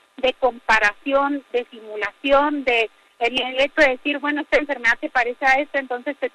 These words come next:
tipificó en esta". Hay que modernizarnos. Los reglamentos, las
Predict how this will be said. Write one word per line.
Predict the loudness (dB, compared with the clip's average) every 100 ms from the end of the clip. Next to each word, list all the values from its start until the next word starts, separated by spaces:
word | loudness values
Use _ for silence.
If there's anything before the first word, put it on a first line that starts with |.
| _
tipificó | -16 -14 -14 -14 -4 -2
en | -2
esta". | -8 -12 -20 -8
Hay | -6 -2
que | 0
modernizarnos. | 2 2 0 -4 -2 2 4 2 -2 _ _ _
Los | 2 2 2 -4 -8
reglamentos, | 0 0 2 -2 -2 -6 -8 -6 -6
las | -4 -6